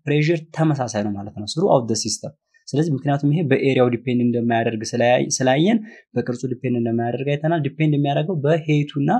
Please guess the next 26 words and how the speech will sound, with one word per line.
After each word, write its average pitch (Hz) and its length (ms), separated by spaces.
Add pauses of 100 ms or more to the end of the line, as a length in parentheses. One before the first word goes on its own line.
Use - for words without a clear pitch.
(360)
በ-፣ 143 260 (680)
እ፣ 123 100 (360)
በፍጋቱ 117 640
ብቻ 113 200
ነው። 127 140
ያ 117 60
ማለት 120 240
በ-፣ 113 260 (1900)
ዴንሲቲው 135 480
ብቻ 113 160 (100)
ስለሚሆን 113 520 (360)
ስለዚህ፣ 113 440 (240)
እ፣ 107 140 (120)
በእነዚህ 110 400
ብቻ - 180
ዲፔንድ 113 320
ያደርጋል 110 380
ማለት 131 260
ነው። 156 140 (340)
ዴንሲቲው 120 420
ደግሞ 131 240
ውሃ 131 280
ስለሆነ፣ 117 300 (120)
ውሃ 120 280
ከሆነ 117 260
የጨመርነው 123 540